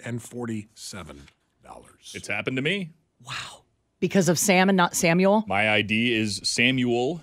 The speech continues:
Speaker 2: and I have had Sam on a ticket. I've even had them make me add Oliver, which is my middle name, to my ticket. And I had to pay the fee, otherwise I wasn't getting on the plane.
Speaker 3: Okay, but what was your fee?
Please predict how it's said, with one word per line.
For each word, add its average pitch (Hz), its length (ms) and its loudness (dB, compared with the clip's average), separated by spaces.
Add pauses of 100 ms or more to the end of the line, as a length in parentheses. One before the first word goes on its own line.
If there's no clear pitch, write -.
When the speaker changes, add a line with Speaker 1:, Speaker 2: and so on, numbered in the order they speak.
Speaker 2:
and 87 220 -6
I 92 100 0
have 95 140 0
had 95 260 -4
Sam 113 360 -2
on 113 80 -2
a 104 80 -2
ticket. 131 260 -4
I've 123 160 -2
even 123 180 -2
had 123 240 -4
them 123 240 -2
make 123 220 -2
me 123 180 -2
add 127 340 -4
Oliver, 98 500 -4
which 82 180 -12
is 92 100 -8
my 92 140 -4
middle 107 220 -2
name, 85 340 -6 (140)
to 120 280 -4
my 107 280 -4
ticket. - 480 -10 (760)
And - 120 -12
I 80 60 -8
had 87 140 -8
to 98 60 -6
pay 110 160 -4
the 104 100 -4
fee, 139 280 -4
otherwise 90 340 -4
I 92 60 -2
wasn't 92 280 -4
getting 95 160 -8
on 98 100 -6
the 95 60 -6
plane. - 180 -10
Speaker 3:
Okay, 254 80 -8
but 269 100 -8
what 311 180 -4
was 269 160 0
your 277 160 2
fee? 330 480 0